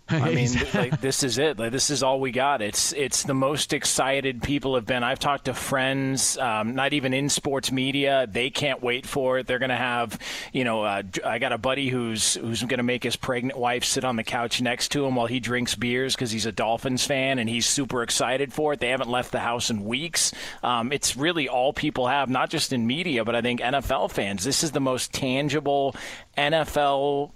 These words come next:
Speaker 1: and sports thing that we've had since, I, I don't know, the last N B A game, maybe? I mean
Speaker 2: Oh, for, yeah, I mean, yeah, any, any game really
Speaker 1: Yeah.
Speaker 2: would have meant, you know, is, would be a big deal.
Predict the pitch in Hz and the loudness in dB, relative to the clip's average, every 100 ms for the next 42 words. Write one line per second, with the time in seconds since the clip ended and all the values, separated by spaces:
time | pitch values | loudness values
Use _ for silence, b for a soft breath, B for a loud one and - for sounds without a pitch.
0 | - 127 120 - - 151 156 156 - 143 | -2 0 2 0 0 2 2 2 0 2
1 | 139 143 131 131 120 139 147 131 120 - | 2 0 0 -2 0 2 2 0 0 0
2 | 139 123 123 - - - 120 - 113 131 | 2 0 2 0 0 -4 -4 -2 -2 0
3 | 147 143 156 104 110 117 - 123 110 104 | 2 2 2 2 2 0 0 0 0 -2
4 | 117 151 160 165 180 208 240 226 - - | 0 0 0 0 0 0 0 -2 -6 -6
5 | 214 233 175 123 127 170 247 147 98 101 | -2 2 2 2 2 2 2 2 0 0
6 | 120 113 95 104 143 143 92 117 156 147 | 2 2 0 0 2 2 2 2 2 2
7 | 135 185 233 127 127 113 110 139 202 190 | 2 2 2 2 2 4 4 4 2 4
8 | 165 127 123 113 104 135 143 120 135 120 | 4 4 0 0 0 2 2 2 2 0
9 | 110 131 120 117 113 107 120 127 120 110 | 0 0 2 2 2 2 0 2 2 2
10 | 123 113 92 151 160 123 | 2 0 2 2 2 2